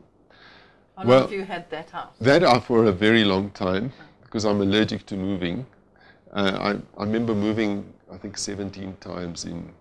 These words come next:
Speaker 2: five years or something at some stage, you know, with, with all my,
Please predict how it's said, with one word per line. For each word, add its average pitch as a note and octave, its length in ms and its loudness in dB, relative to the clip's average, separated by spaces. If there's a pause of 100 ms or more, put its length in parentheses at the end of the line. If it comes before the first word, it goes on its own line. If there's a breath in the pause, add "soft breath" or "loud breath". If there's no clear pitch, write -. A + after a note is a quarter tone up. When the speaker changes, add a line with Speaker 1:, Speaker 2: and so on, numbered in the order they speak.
(300)
Speaker 2:
five F2+ 340 -4
years E2+ 420 -4
or F2 80 -12
something F2 640 -10
at F2+ 120 -16
some F2+ 200 -6
stage, E2+ 640 -4 (340)
you F2+ 80 -14
know, F2 100 -8
with, F2+ 200 -14 (880 soft breath)
with F#2+ 200 -12
all F#2 220 -2
my, F2+ 220 0